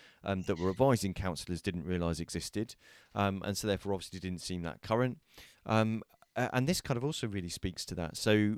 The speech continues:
um, so this is a, um, so this was a, um,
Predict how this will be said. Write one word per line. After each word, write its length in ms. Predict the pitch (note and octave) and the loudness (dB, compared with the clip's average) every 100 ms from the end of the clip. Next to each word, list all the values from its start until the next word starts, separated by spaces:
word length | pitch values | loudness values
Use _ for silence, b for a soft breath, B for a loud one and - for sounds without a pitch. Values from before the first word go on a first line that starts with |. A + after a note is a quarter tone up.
| - | 2
um, 360 | G#2 G#2 G#2 - - | 0 0 -4 -10 -10
so 180 | - A#2 | -2 2
this 220 | C#3 - | 4 4
is 100 | B2 | 6
a, 300 | A#2+ A2 G2+ b b b b | 8 6 2 b b b b
um, 340 | G#2+ G#2+ G2+ - | 4 4 2 -2
so 140 | - A2 | -2 2
this 220 | C3 - | 2 4
was 260 | A#2+ - - _ G2+ | 0 0 -6 _ -2
a, 420 | G2+ G2 F#2+ F#2+ - _ - | 0 2 0 -4 -10 _ -6
um, 720 | G2 G2 F#2+ F#2 F2+ F2+ F#2 | -2 0 0 -2 -4 -6 -8